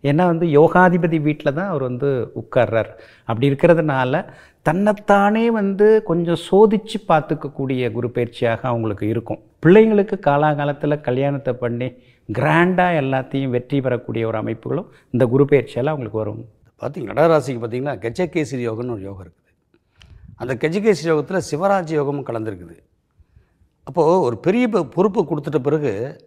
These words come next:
Speaker 2: அந்த பொறுப்பை சமாளிக்கிற திறன் இருக்குதா அப்படின்றது பாத்தீங்கன்னா, வலதுபுற சந்திரனா பிறந்த கடகராசிக்காரனுங்க சமாளிச்சிருவாங்க. இப்ப தேய்புற சந்திரனா பிறந்த கடகராசிக்காரனுங்க சமாளிக்க முடியுமா?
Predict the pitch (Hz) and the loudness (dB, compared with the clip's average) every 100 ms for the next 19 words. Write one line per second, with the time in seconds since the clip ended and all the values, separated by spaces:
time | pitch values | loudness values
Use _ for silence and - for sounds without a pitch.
0 | _ _ _ 127 127 - 196 233 240 - | _ _ _ -4 -4 0 0 2 0 0
1 | 147 185 220 208 - 156 131 - - 262 | 0 0 0 0 -2 -4 -4 -4 2 4
2 | 269 202 156 139 131 - - - _ _ | 4 0 -2 0 0 -4 -18 -20 _ _
3 | _ _ _ _ 135 147 156 190 143 127 | _ _ _ _ -2 0 0 0 -2 -4
4 | 131 160 113 - - - - - 104 180 | -4 -6 -8 -12 -20 -20 -20 -6 2 4
5 | 208 220 208 190 190 190 185 175 175 165 | 6 4 4 2 4 4 4 4 2 4
6 | 160 175 165 143 147 151 156 151 170 156 | 4 4 4 2 0 0 0 -4 -4 -2
7 | 156 151 139 123 104 90 - _ _ _ | 0 0 0 -2 -6 -12 -18 _ _ _
8 | _ _ _ - 110 - 185 240 233 226 | _ _ _ -14 -10 0 4 6 4 4
9 | 208 202 202 185 175 170 170 160 175 165 | 0 4 4 4 2 0 0 2 4 2
10 | 156 151 143 143 135 135 139 127 123 117 | 0 -4 -4 -4 -6 -6 -6 -6 -8 -6
11 | 117 120 123 123 | -6 -6 -8 -14